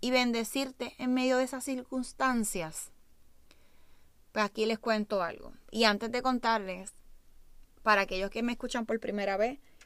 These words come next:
o no han escuchado todos los episodios, te invito a que vayas un poquito para atrás y escuches el episodio sorpresa, donde te voy a explicar un poco más detalle.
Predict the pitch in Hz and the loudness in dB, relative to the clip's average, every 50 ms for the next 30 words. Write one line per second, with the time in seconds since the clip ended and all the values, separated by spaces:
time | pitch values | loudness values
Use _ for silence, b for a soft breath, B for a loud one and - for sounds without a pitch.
0 | b b b b b b b b - - - 214 220 214 208 202 196 196 190 190 | b b b b b b b b -20 -6 0 2 2 4 4 4 2 2 2 2
1 | 185 180 - - - - - - 208 214 214 208 208 214 214 - 247 - - 233 | 0 -2 -4 -8 -18 -20 -6 0 2 2 4 4 2 0 -2 -4 -6 -6 -2 0
2 | 240 226 220 - 226 220 220 220 226 240 226 - - 233 - - 277 262 254 233 | 0 0 2 2 2 2 4 4 4 2 0 -2 -2 -4 2 4 4 4 4 2
3 | 214 214 - - 220 208 196 208 202 - 220 220 220 - 220 208 196 185 185 202 | 0 -2 0 -2 -2 2 2 2 2 4 2 2 2 4 4 4 4 4 2 -2
4 | - - - - - - - - - - 190 196 190 190 196 202 202 202 - 220 | -10 -18 -18 -18 -16 -16 -18 -16 -10 -2 0 0 2 2 0 -2 -2 -4 -4 -4
5 | 202 220 220 220 214 214 214 214 214 214 220 220 240 240 233 226 - 202 196 196 | -4 -2 0 0 0 2 2 0 0 -2 -2 -2 -2 -2 -4 -6 -6 -8 -8 -6
6 | - 214 202 202 202 202 196 - 208 208 - 208 202 202 202 - 220 220 226 - | -4 -4 -2 0 0 0 0 -2 -8 -6 -2 0 2 2 2 0 -2 -4 -2 0
7 | 202 190 180 175 - 202 202 226 - - - _ _ _ _ - - - - _ | 2 2 2 2 0 -4 -4 -6 -6 -12 -20 _ _ _ _ -20 -20 -20 -20 _
8 | - - - - - - - - - - - - - - - - 185 208 220 226 | -20 -20 -20 -20 -20 -20 -20 -20 -20 -20 -20 -20 -20 -16 -12 -4 0 2 2 2
9 | 233 226 202 180 180 190 208 b b b b b b b b b b - 226 202 | 2 0 -2 -2 -4 -6 -8 b b b b b b b b b b 6 8 8
10 | 190 185 185 196 - - 214 208 220 208 208 208 208 202 208 196 - 185 180 185 | 8 8 6 4 2 0 0 4 6 6 6 6 2 0 -2 -2 -2 -2 -2 -2
11 | 185 196 180 - - - - - - - | -2 -2 -4 -2 -4 -6 -6 -8 -12 -16